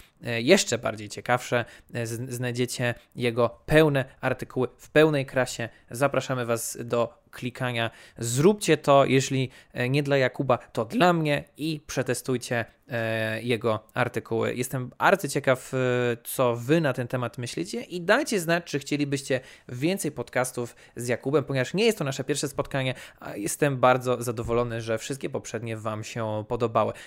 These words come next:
Nadal jest ten niedosyt, ale lepszy niedosyt niż przesyt, także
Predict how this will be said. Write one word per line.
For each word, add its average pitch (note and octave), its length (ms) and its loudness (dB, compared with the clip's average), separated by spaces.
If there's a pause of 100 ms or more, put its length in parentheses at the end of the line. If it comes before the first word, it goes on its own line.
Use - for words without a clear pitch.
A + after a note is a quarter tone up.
(100)
Nadal E3+ 460 8
jest F3 120 4
ten E3 100 4
niedosyt, D#3+ 600 4
ale D3+ 200 6
lepszy D#3+ 340 4
niedosyt C#3+ 520 2
niż B2+ 300 -4 (220)
przesyt, C#3+ 500 2 (220)
także B2+ 300 4